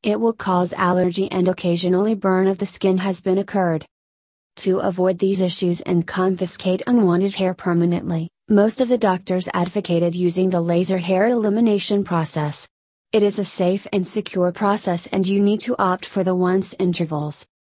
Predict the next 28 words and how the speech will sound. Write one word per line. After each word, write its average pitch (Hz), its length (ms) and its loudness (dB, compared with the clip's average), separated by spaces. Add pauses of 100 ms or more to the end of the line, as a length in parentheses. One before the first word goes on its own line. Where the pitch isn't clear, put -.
(400)
It 214 160 0
will 226 140 0
confiscate 208 760 -2
the 269 80 2
hair 185 300 0
from 175 220 0
the 170 100 2
roots 175 440 0
and 180 160 0
you 185 120 2
get 190 180 0
the 175 100 -4
beauty 185 360 0
of 185 160 -2
the 180 100 -2
face 175 320 0
for 196 220 0
longer 190 420 0
lives. 170 520 -4 (420)
Once 202 460 0
you 190 120 2
pay 185 220 -2
for 190 200 -2
the 180 140 0
exclusion 190 560 0
of 185 240 -4
unwanted 196 600 2
hair, 165 340 0